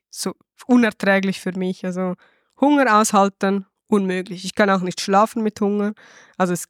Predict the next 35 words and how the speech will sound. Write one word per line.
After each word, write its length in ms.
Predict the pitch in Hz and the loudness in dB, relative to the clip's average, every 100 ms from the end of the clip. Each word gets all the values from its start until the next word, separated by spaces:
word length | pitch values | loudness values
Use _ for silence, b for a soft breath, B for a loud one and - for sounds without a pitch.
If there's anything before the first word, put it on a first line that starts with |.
| - | -6
gibt 280 | 233 240 - | -6 -2 2
Tage, 340 | 190 196 190 | 2 2 -2
da 120 | 180 | -2
bin 220 | 175 202 | 0 0
ich 160 | 208 - | 0 0
im 120 | 190 | -2
Bett 380 | 180 175 _ - | 0 -2 _ -12
und 140 | 190 165 | -6 -4
ich 180 | - | -4
stehe 340 | - - 190 202 | -2 2 2 2
wieder 360 | 196 180 190 | 2 0 2
auf, 260 | 185 190 - | 0 -2 -4
weil 140 | - | -4
ich 200 | 185 - | -4 -10
kann 380 | - 185 180 185 - | -2 2 2 0 -4
nicht 380 | 175 170 - - - | -2 -2 -4 -10 -2
einschlafen, 720 | 180 185 - 175 175 180 185 | 0 0 0 -2 -2 -6 -6
wenn 120 | 180 | -8
ich 140 | 180 | -4
auch 140 | 180 - | -4 -4
nur 140 | 170 _ _ _ | -8 _ _ _
ein 160 | 185 175 | -14 -6
bisschen 380 | 196 - - 170 | -6 -6 -10 -8
Hunger 260 | 175 196 | -10 -12
habe. 280 | 196 - - _ _ _ _ _ _ _ _ - | -14 -16 -20 _ _ _ _ _ _ _ _ -2
Der 320 | 214 226 277 277 | 2 2 2 0
letzte 720 | 185 185 190 285 - - 427 - | -2 -2 0 -2 -4 -8 -10 -6
Punkt 420 | 440 320 208 - | 0 0 0 0
auf 140 | 208 | 0
meiner 240 | 220 214 202 | 2 2 0
Liste, 640 | 196 247 - - 254 269 - _ - | 0 -2 -4 0 0 0 -4 _ -12
selbst 600 | - 214 269 294 - - | -2 0 0 -2 -10 -12
feinste 640 | - - 196 226 - 208 | -6 0 2 0 -2 -4
Düfte 680 | 196 202 - 196 196 185 165 | -2 -4 -4 -2 0 -2 0
werden 560 | 165 175 175 175 175 | 2 2 0 0 0